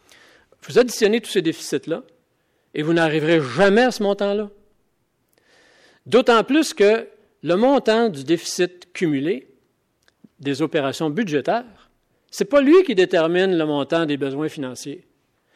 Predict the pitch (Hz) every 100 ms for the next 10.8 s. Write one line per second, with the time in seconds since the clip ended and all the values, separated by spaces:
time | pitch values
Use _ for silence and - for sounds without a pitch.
0 | _ - 175 175 170 269 262 226 190 -
1 | _ _ - 156 165 - 233 175 151 196
2 | 196 240 277 175 165 180 160 160 202 185
3 | 143 147 160 208 233 202 - _ - 302
4 | 311 208 226 185 139 143 143 139 - -
5 | - - 160 208 214 208 - 247 190 214
6 | 277 165 170 247 269 143 165 175 139 135
7 | 151 156 175 147 - 190 127 147 196 190
8 | 135 120 139 220 - - - - - 143
9 | 170 214 196 190 240 202 180 220 - 165
10 | 165 160 151 156 160 180 220